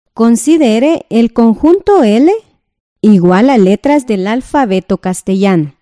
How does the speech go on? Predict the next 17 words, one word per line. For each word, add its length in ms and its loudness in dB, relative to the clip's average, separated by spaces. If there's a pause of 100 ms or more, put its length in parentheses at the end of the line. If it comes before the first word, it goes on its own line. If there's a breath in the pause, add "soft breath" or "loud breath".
(680)
Leamos 580 0
bien 280 -2
la 80 -2
indicación. 760 0 (960)
Escriba 880 -2
en 200 0
el 180 0
espacio 640 -2
de 120 -4
cada 340 -2
inciso 800 0
el 240 0
símbolo 640 2
pertenece 1000 -2 (560)
o 140 0
no 320 0
pertenece 840 -2